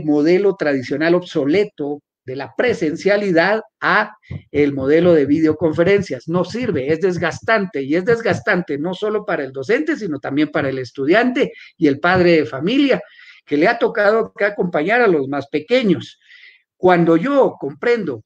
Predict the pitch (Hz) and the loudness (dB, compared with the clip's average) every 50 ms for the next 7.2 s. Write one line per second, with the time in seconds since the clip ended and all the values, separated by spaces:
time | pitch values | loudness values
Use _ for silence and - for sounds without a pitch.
0 | _ - - 208 202 214 254 247 190 - 190 160 156 156 143 175 208 196 175 147 | _ -8 -4 -4 -4 -2 -4 -4 -4 -4 -2 -2 -2 -2 -2 0 0 0 -2 -2
1 | 131 127 - - - 156 190 220 233 208 202 180 156 147 143 - 175 175 175 160 | -4 -6 -10 -6 -2 -2 -2 0 0 0 0 0 -2 -6 -6 -4 -2 -2 0 0
2 | 135 139 143 - 165 143 - - 143 135 131 135 180 226 240 226 180 170 - 175 | -2 -6 -8 -10 -12 -12 -8 -6 -4 -4 -2 0 2 4 4 4 2 0 0 -2
3 | 180 180 180 196 170 170 - 143 135 156 170 165 151 139 123 _ - 220 240 247 | -2 -2 -2 -4 -4 -4 -4 -2 0 0 0 0 -2 -6 -10 _ -2 0 0 2
4 | 214 170 - 185 202 - 190 190 156 131 151 131 - - - 226 247 240 180 - | 0 0 -2 -4 -4 -4 -4 -6 -6 -6 -8 -10 -10 -10 -8 -6 -4 -4 -4 -6
5 | - 135 127 123 113 - - - _ _ _ _ _ _ _ _ _ _ - - | -8 -10 -12 -12 -14 -18 -20 -20 _ _ _ _ _ _ _ _ _ _ -4 -4
6 | 143 143 139 139 135 127 147 175 208 220 214 214 - 196 143 139 135 160 170 180 | -2 -2 -2 -4 -4 -2 -2 -2 0 0 -2 -2 -2 -4 -2 -2 0 0 2 2
7 | 170 156 151 | 2 0 -2